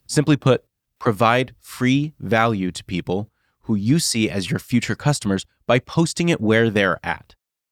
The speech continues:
So this could be blog posts, images on Instagram, informative reels or shorts, anything that gives value or teaches the reader something. Now, while value can also be entertainment,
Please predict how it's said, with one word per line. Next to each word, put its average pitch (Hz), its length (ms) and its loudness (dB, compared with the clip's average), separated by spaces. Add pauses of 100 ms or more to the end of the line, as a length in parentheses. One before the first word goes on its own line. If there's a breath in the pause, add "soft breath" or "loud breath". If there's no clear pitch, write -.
(360)
So 139 140 2
this 131 160 2
could 135 160 -2
be 98 160 0
blog 123 320 2
posts, - 480 0 (160)
images 117 420 2
on 90 140 -2
Instagram, 120 800 2
informative 107 640 0
reels 113 500 2
or 92 120 -10
shorts, - 480 0 (260)
anything 202 420 2
that 147 220 -2
gives 143 400 2
value 117 460 2
or 104 160 -2
teaches 170 560 -2
the 131 100 0
reader 110 540 0
something. - 640 -4 (480)
Now, 113 160 0
while 110 240 2
value 110 400 2
can 107 160 -4
also 104 280 -2
be 90 240 -4 (120)
entertainment, 147 560 0